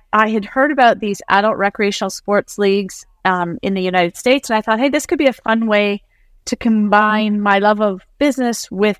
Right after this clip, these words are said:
my own issue of trying to meet new people in a big new city." So in nineteen ninety-six, I started what was originally called the Toronto Sport and Social Club,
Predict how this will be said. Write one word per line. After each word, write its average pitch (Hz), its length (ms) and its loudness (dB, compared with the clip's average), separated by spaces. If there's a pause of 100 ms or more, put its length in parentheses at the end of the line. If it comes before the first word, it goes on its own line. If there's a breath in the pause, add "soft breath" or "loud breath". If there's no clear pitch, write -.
my 196 200 2
own 202 160 0
issue 196 300 -2
of 175 120 2
trying 185 240 0
to 185 40 -2
meet 190 200 -6
new 190 120 -2
people 196 420 -2
in 185 120 0
a 165 40 -2
big 175 200 -4
new 175 140 -4
city." 233 340 0 (380)
So 240 160 2
in 226 80 2
nineteen 247 260 2
ninety-six, 226 540 0
I 214 80 -4
started 202 400 0
what 190 180 -2
was 196 220 -4
originally 208 400 -2
called 202 360 2
the 185 80 0
Toronto 175 340 -2
Sport - 300 -2
and - 80 -8
Social - 300 -2
Club, 208 300 0